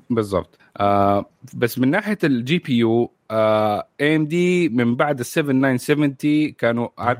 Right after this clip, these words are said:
on par، يعني كان نفس ال جي بي يو الأداء حق ام-، إيه إم دي وانتل في الهاي اند اللي هو أحسن كرت من كل شركة، كانوا جدا قريبين لبعض. بعد، بعدها شوية انتل، آه، إيه، سوري، آه، انفيديا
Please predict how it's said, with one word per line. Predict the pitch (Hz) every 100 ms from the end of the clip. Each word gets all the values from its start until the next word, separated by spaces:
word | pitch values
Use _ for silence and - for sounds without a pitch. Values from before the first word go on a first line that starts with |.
| 135
on | 123 -
par، | 110 92
يعني | 95 101
كان | 120 120
نفس | 139 -
ال | 113
جي | 117
بي | 113
يو | 131 135 123
الأداء | 110 113 123 -
حق | 123 110 - - -
ام-، | 131 135 117 139
إيه | 135
إم | 127
دي | 135
وانتل | 139 147 117
في | 104
الهاي | 117 113 120 135 131 135
اند | 160 156
اللي | 107
هو | 113 117
أحسن | - -
كرت | 104 131 110
من | 107
كل | - 131
شركة، | - 139 165 165 - -
كانوا | - 202
جدا | 190 180 123 117
قريبين | 113 104
لبعض. | 95 87 82 _ _ -
بعد، | 180 196 190 -
بعدها | 185 208 196 202 185
شوية | - 180 180 156
انتل، | 180 180 170 147
آه، | 135 120
إيه، | 127 143
سوري، | 110 117 95 98
آه، | 104
انفيديا | 131 151 143 180